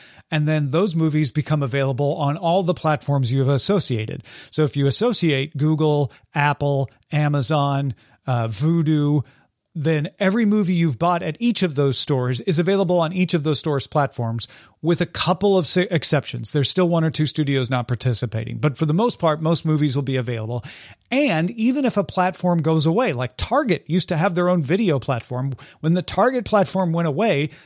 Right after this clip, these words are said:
because I had Movies Anywhere, my movies stuck around. They are available in Apple and Google, et cetera. Uh, and so situations like we're having with Sony today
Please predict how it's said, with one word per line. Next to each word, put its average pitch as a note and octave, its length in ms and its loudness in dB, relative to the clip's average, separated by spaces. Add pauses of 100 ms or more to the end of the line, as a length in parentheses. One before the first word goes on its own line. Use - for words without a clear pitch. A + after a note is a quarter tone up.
because B2 260 -6
I C#3 100 0
had C#3+ 140 2
Movies D3+ 320 2
Anywhere, C#3+ 460 0 (240)
my C#3 240 2
movies E3+ 580 0
stuck - 480 0
around. E3+ 520 0 (260)
They C3+ 160 2
are C#3 140 4
available C#3 460 2
in C3+ 80 0
Apple B2+ 400 0
and B2+ 100 -2
Google, B2+ 320 -2
et A#2+ 100 -4
cetera. A#2 400 0 (300)
Uh, D3+ 320 0
and E3+ 140 0
so F3+ 160 0
situations F#3 600 0
like D3+ 160 0
we're D3 80 0
having C3 240 -2
with B2+ 100 -4
Sony A3+ 280 0
today B2 440 -2